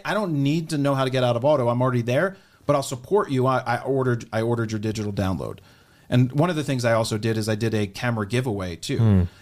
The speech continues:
Speaker 1: And I had to learn the whole raffle thing and what's legal and what's not.
Speaker 2: Yes,
Speaker 1: 'Cause you
Speaker 2: with
Speaker 1: can't
Speaker 2: sweepstakes, right?
Speaker 1: Right. The
Speaker 2: Yeah.
Speaker 1: whole thing is, uh, you have to do
Speaker 2: No
Speaker 1: a no
Speaker 2: purchase
Speaker 1: purchase necessary
Speaker 2: necessary.
Speaker 1: option too. But I did do this,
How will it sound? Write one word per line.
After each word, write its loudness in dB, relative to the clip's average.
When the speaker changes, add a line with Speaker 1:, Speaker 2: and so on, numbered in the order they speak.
Speaker 1:
And 0
I -2
had -4
to -2
learn 4
the 4
whole 0
raffle 0
thing 2
and 2
what's 0
legal 4
and 0
what's -4
not. 2
Speaker 2:
Yes, 2
Speaker 1:
'Cause 0
you -2
Speaker 2:
with 0
Speaker 1:
can't 4
Speaker 2:
sweepstakes, -2
right? 4
Speaker 1:
Right. 0
The 0
Speaker 2:
Yeah. 4
Speaker 1:
whole 0
thing 2
is, -2
uh, -6
you 4
have 0
to -4
do 0
Speaker 2:
No 4
Speaker 1:
a 4
no 4
Speaker 2:
purchase 0
Speaker 1:
purchase 0
necessary 2
Speaker 2:
necessary. 0
Speaker 1:
option -4
too. 0
But 2
I 0
did 0
do 2
this, 0